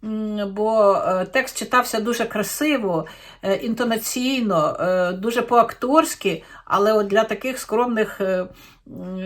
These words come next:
як я, писак, які писали просто ці речення,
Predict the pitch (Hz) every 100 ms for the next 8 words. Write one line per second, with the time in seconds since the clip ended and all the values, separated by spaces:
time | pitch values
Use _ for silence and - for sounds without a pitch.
0 | 185 190 196 196 196 226 262 240 233 220
1 | - 254 277 254 254 320 294 - 269 262
2 | - 233 233 233 - 214 262 277 233 226